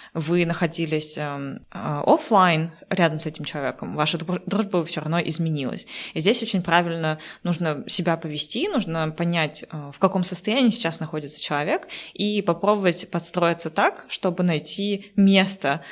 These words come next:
свое место в дру-, в жизни этого человека. Например, в плане детей, да, это прям очень сложно, потому что у человека прям полностью меняются приоритеты, и ребенок это все, а, занимает большую часть его жизни. И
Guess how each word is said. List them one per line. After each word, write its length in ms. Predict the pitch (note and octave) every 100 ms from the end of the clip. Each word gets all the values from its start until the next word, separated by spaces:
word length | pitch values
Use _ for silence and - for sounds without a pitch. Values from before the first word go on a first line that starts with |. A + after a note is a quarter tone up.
| -
свое 380 | - F3+ F3+ F3
место 440 | D#3 A#3 F4+ A3+
в 80 | E3
дру-, 160 | F3 -
в 120 | F3+
жизни 300 | E3 G3+ G#3
этого 280 | E3+ F3 D#3+
человека. 560 | D#3 D#3+ D#3 C#3 - E3
Например, 420 | D3+ D#3 D3+ C#3+
в 100 | -
плане 340 | D#3+ D#3 D3+
детей, 380 | C3+ C#3 F3+ G#3+
да, 260 | E3+ D#3 E3
это 140 | D3+
прям 220 | D3+ D3
очень 180 | D3+ -
сложно, 300 | - E3 D3+
потому 300 | B2+ D#3 D#3
что 160 | D#3 D#3
у 20 |
человека 340 | E3+ F#3 A#3
прям 180 | F#3 D3+ - - -
полностью 420 | A3+ A#3 F#3 E3
меняются 360 | E3 D#3 D#3 D3
приоритеты, 680 | D3+ D3 C#3+ F3 B3+ - E3
и 40 |
ребенок 440 | D3+ D3+ E3+ E3+ D#3
это 160 | -
все, 400 | - - D#3+ D#3+ - - - -
а, 360 | - E3 D3+ C#3+
занимает 520 | F#3+ F3+ E3+ D#3+ D#3
большую 320 | D3+ E3+ E3
часть 260 | - D3+ -
его 140 | D3+ D3
жизни. 420 | C3 - -
И 100 | -